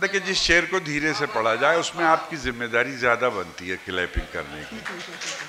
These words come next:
Thank you। उसकी बातों का मजा मत पूछिए, जैसे एक मिट्टी का कुल्हड़, उसमें देसी गुड़ की चाय। अ,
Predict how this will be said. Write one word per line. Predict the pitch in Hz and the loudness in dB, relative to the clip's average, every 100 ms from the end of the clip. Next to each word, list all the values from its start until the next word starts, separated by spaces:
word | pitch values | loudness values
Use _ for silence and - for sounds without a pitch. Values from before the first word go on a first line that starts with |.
| - - - - - - - - - - - - - - - - | -6 -6 -6 -6 -6 -6 -6 -4 -4 -2 -2 -4 -4 -4 -4 4
Thank | 113 104 | 4 4
you। | - - - - - - - - - - - - - - - 170 | 2 -2 -2 -2 -2 -2 -2 -2 -2 -2 -4 -2 -2 -2 -2 0
उसकी | 175 - | 0 0
बातों | 220 208 208 233 | 10 10 10 6
का | 226 226 | 6 6
मजा | 214 208 226 | 4 6 6
मत | 214 214 | 6 2
पूछिए, | - 156 - - 87 - - - - _ - _ _ _ | -2 -10 -8 -10 -12 -16 -20 -20 -20 _ -20 _ _ _
जैसे | 101 151 175 185 175 | 6 10 12 12 12
एक | 170 147 | 12 8
मिट्टी | 160 147 165 | 2 2 -4
का | 160 156 | 6 6
कुल्हड़, | - 147 147 143 147 | 6 0 2 6 6
उसमें | 120 123 - - 127 | 4 -2 -8 -6 -8
देसी | 92 101 95 - 104 - | -6 -8 -8 -10 -10 -8
गुड़ | 85 | -8
की | 92 85 73 | -10 -18 -18
चाय। | - 120 - - - - _ _ - - - - - - - - - | -14 -14 -14 -16 -20 -20 _ _ -20 -20 -20 -20 -20 -20 -20 -8 8
अ, | 147 151 151 | 12 12 12